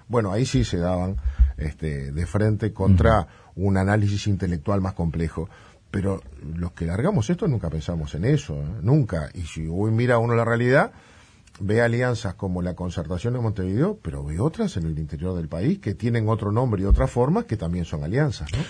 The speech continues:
Speaker 2: Una pregunta bien directa.
Speaker 1: <clears throat>
Speaker 2: ¿El invento hasta ahora fracasó?
Speaker 1: No, el inver-, el invento está en, en, en, eh, a prueba. Eh,
Speaker 2: A prueba,
Speaker 1: y sí,
Speaker 2: correcto.
Speaker 1: está a prueba,
Speaker 2: ¿Pero qué
Speaker 1: porque
Speaker 2: expectativas tiene usted personales?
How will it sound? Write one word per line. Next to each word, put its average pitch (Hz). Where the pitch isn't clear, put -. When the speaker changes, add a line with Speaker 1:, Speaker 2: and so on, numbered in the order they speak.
Speaker 2:
Una 151
pregunta 160
bien 131
directa. 104
Speaker 1:
<clears throat> -
Speaker 2:
¿El 143
invento 120
hasta 98
ahora 127
fracasó? 104
Speaker 1:
No, 160
el 92
inver-, 247
el 107
invento 127
está 107
en, 78
en, 73
en, 71
eh, 62
a 78
prueba. 80
Eh, 69
Speaker 2:
A 117
prueba, 90
Speaker 1:
y 139
sí, -
Speaker 2:
correcto. 107
Speaker 1:
está -
a 165
prueba, 135
Speaker 2:
¿Pero 127
qué -
Speaker 1:
porque 135
Speaker 2:
expectativas 110
tiene 98
usted 104
personales? 101